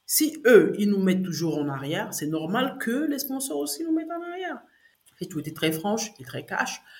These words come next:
Même quand on fait la publicité, je sais pas, des, des trucs pour les compétitions, machin, difficilement tu vas voir un lanceur à l'intérieur. Tu vas, tu vois un sprinter, un sauteur, je sais pas trop quoi, mais un lanceur, non.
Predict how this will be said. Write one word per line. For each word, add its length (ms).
Même 180
quand 120
on 40
fait 80
la 80
publicité, 500
je 80
sais 160
pas, 440
des, 180
des 160
trucs 220
pour 120
les 100
compétitions, 500
machin, 260
difficilement 520
tu 80
vas 60
voir 160
un 40
lanceur 240
à 20
l'intérieur. 580
Tu 120
vas, 100
tu 100
vois 160
un 40
sprinter, 560
un 80
sauteur, 400
je 60
sais 80
pas 100
trop 160
quoi, 300
mais 100
un 40
lanceur, 380
non. 180